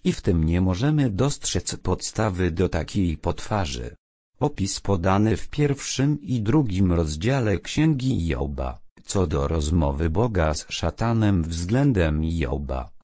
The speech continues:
rozumiemy jako opisanie pewnych faktów językiem obrazowym, w celu dobitniejszego wyrażenia pewnych lekcji.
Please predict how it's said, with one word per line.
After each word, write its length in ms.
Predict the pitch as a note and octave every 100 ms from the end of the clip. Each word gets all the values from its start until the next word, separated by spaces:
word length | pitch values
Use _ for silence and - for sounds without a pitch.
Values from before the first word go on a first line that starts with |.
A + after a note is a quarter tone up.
| -
rozumiemy 800 | F#2 E2+ D#2+ D#2 F#2 C3 B2 A2
jako 480 | G2+ F2+ - E2+
opisanie 720 | D2+ - F2+ - C3 C3+ A#2
pewnych 520 | F#2+ B2+ A2 E2+ E2+ -
faktów 640 | D3 D3 - G#2 F#2 -
językiem 720 | F2+ G#2+ F2 A#2 - B2+ G#2+
obrazowym, 920 | E2 D#2 F2 F2+ F2+ B2+ F2+ B1 A#1+ - _ -
w 100 | -
celu 460 | - A2+ G#2 G2 F2+
dobitniejszego 1000 | E2+ D#2+ D#2 - G#2 E2+ - A2 A#2
wyrażenia 600 | F#2 E2 C#2 E2 D#2 D2+
pewnych 540 | D#2+ A#2 A2+ F2+ E2+ -
lekcji. 560 | G#2+ F#2+ - - B1+